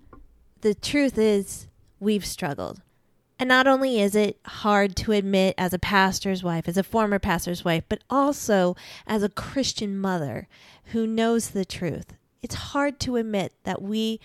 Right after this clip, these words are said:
have struggled because God has always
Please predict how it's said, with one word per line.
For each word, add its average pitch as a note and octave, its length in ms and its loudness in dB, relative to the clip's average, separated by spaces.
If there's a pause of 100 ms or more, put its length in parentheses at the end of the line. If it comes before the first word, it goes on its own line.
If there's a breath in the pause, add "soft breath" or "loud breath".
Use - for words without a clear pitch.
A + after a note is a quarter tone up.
(300 soft breath)
have F#3+ 220 -4
struggled F#3 600 -4
because G#3+ 580 -2 (420 soft breath)
God G#3 540 4
has F#3+ 260 -6 (120)
always A3 560 4